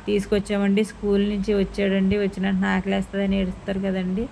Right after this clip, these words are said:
వాడికి ఇచ్చాం చూడండి. తింటున్నాడు. వాడు ఎలా ఉందిరా అని అంటే, "బాగానే ఉందిలే, బాగుందో బాగోలేదో కూడా తెలుస్తలేదు, బాగానే ఉందిలే" అన్నట్టుగా అని అంటున్నాడండి. చూడండి మన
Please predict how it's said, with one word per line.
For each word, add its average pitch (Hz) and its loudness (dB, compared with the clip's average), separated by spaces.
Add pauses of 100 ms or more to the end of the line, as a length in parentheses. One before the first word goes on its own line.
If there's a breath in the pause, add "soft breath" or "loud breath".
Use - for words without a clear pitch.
(440 loud breath)
వాడికి 185 -2
ఇచ్చాం 196 0
చూడండి. 190 0
తింటున్నాడు. 185 0
వాడు 185 2
ఎలా 180 2
ఉందిరా 180 0
అని 185 0
అంటే, 180 -2
"బాగానే 185 0
ఉందిలే, 180 -2
బాగుందో 180 -2
బాగోలేదో 185 0
కూడా 185 -6
తెలుస్తలేదు, 185 -2
బాగానే 175 -2
ఉందిలే" 180 -2
అన్నట్టుగా 180 -4
అని 175 -4
అంటున్నాడండి. 170 -6 (720 loud breath)
చూడండి 185 0
మన 190 2